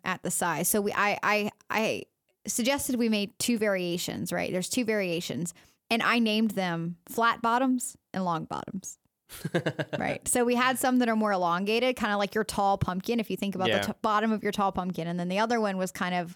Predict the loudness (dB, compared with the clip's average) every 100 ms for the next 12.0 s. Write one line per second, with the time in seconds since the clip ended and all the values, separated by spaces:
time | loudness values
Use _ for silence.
0 | _ -2 2 2 0 -4 0 2 2 0
1 | -6 -6 -2 0 0 2 0 0 0 2
2 | 0 0 -2 -2 -4 -4 -4 -6 -4 -4
3 | -4 -2 -2 -4 -8 _ _ -4 0 2
4 | 2 0 2 2 2 2 0 2 2 2
5 | 0 -2 -2 0 0 0 0 0 2 0
6 | 0 0 2 2 0 0 0 -2 0 0
7 | 0 -2 -2 -2 -2 -2 -2 0 -2 -2
8 | -16 -20 -6 -2 -2 2 2 2 0 0
9 | 0 2 0 2 2 0 -4 -6 -4 -6
10 | -2 0 0 -2 -2 -2 -4 -6 -8 -6
11 | 0 2 6 6 6 4 4 2 2 -2